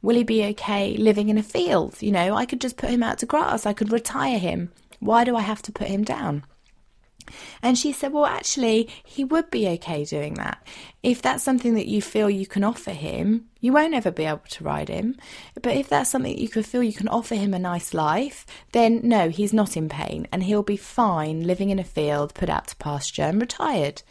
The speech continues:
She said, "What you will need to do is keep an eye on his leg and make sure that it doesn't hook up, because where the ligaments are fused together, they might, they might hook up and,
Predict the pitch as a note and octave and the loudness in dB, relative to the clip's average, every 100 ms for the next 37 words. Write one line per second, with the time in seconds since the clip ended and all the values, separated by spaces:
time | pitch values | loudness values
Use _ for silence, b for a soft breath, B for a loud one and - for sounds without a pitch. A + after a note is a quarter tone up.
0 | B B B B B B - A3 A3 - | B B B B B B -4 0 0 -2
1 | - A3 A#3+ C#4 B3+ F#3+ - - D#3 D#3+ | -4 2 6 6 6 2 -4 -6 -2 0
2 | E3 F#3 - F3+ F3 - A3+ A3+ G#3 F3+ | 0 -2 -2 -2 -2 -4 -2 0 0 0
3 | E3+ E3+ D#3 E3 G#3+ - F#3+ F#3+ - - | -2 -2 0 0 -2 -2 -2 -4 -4 -4
4 | G3+ F#3 F#3+ - F#3+ G3 - - G#3 F#3+ | -2 0 -2 -2 -4 -6 -6 -4 -2 -2
5 | - - - B B B F#3 F3+ F3+ G#3+ | -4 -4 -8 B B B -4 -2 0 4
6 | A#3 A3+ G#3+ G#3+ G3+ F3+ E3+ - - F3 | 4 6 4 4 0 0 -4 -8 0 4
7 | E3+ E3+ - A3 G3+ F3+ - F#3 G3 F#3 | 6 4 2 2 2 2 -2 0 0 2
8 | C#3+ A#3 C4 - _ _ _ _ _ _ | 2 0 -4 -18 _ _ _ _ _ _
9 | _ _ - - G3+ G3+ G3+ F#3+ - - | _ _ -20 0 4 6 6 4 0 -4
10 | F#3+ G3 G3+ - F#3+ - F#3 E3+ F3 F3+ | 0 2 0 0 -4 -2 -4 -2 -4 -4